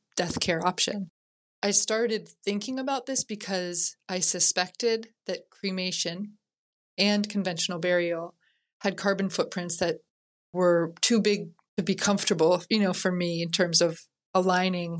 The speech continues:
a death care choice with the way I've tried to live. But to be fair, I wasn't first thinking about the carbon footprint. I was first thinking a, a little bit more, um, conceptually, I guess, than that. Like, I felt like cremation was a little bit wasteful. What,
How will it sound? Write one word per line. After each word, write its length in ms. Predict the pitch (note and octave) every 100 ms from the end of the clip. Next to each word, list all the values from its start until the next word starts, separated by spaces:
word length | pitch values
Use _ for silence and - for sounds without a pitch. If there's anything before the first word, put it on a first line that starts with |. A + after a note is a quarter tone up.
| E3+
a 80 | F3+
death 260 | F#3 -
care 200 | - F3
choice 360 | E3 E3+ E3 -
with 220 | E3+ E3
the 100 | E3+
way 200 | E3+ E3+
I've 140 | E3 E3
tried 260 | E3+ E3
to 100 | F#3+
live. 380 | G#3 G3 D#3+ - _ _ _ _
But 220 | C4+ - -
to 120 | C#4
be 140 | B3
fair, 560 | G#3+ D#4 B3+ F#3+ F#3 -
I 100 | G3
wasn't 360 | G3+ G#3+ G3+ G#3
first 240 | F#3+ F3+
thinking 320 | - F3 F#3 F3
about 280 | E3+ E3
the 80 | F#3
carbon 340 | - E3+ E3 E3
footprint. 360 | - - F#3+
I 80 | F#3
was 160 | E3+ -
first 300 | G3+ G3 -
thinking 540 | F3+ E3+ F3+ F3 E3 -
a, 60 | A3
a 100 | G#3
little 260 | A3+ B3+
bit 200 | G#3+ -
more, 480 | F#3+ F#3+ F#3+ F#3 F#3 -
um, 380 | F3+ E3+ E3 D#3+
conceptually, 640 | G#3+ G#3 G#3+ G#3+ - B3+
I 100 | B3
guess, 260 | B3 C4 B3+
than 140 | B3 A#3+
that. 260 | B3 B3
Like, 280 | A3 F#3+ F#3 _ _ _ _ -
I 80 | G#3
felt 420 | G#3 - A#3 A#3
like 140 | A#3+ A#3
cremation 760 | - G#3 G3+ G#3 G#3+ G3+ F#3
was 160 | F#3 F#3
a 60 |
little 220 | F3 F#3+
bit 200 | F#3+ E3
wasteful. 720 | F3 F3 - - - E3 - - _ _ _ _
What, 280 | A3 C4+